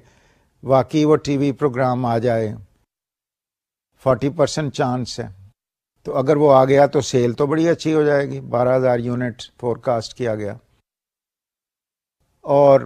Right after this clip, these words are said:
لیکن ساتھ ایک اور بھی بات کہ اگر rival picture میں آ جاتا ہے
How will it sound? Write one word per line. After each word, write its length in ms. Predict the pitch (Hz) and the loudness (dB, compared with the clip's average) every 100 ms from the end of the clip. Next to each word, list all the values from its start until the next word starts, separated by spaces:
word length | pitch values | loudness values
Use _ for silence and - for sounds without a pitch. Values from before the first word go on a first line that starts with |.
| - _ _ _ _ _ _ _ _ | -4 _ _ _ _ _ _ _ _
لیکن 360 | 135 151 170 151 | 2 2 2 -4
ساتھ 420 | - 135 139 139 | 2 4 4 2
ایک 220 | 143 - | 0 2
اور 160 | 131 131 | 2 4
بھی 180 | 143 139 | 0 2
بات 260 | 135 131 - - _ _ | 2 0 -4 -20 _ _
کہ 100 | 151 | -6
اگر 240 | 143 139 131 | -2 0 2
rival 540 | 131 135 143 151 139 127 - _ _ _ - | 4 4 4 2 0 -6 -16 _ _ _ -8
picture 340 | 127 156 135 | -4 -2 -2
میں 140 | 139 | 0
آ 140 | 139 127 | 0 0
جاتا 360 | 127 117 131 | 0 -2 -6
ہے 200 | 110 - | -8 -12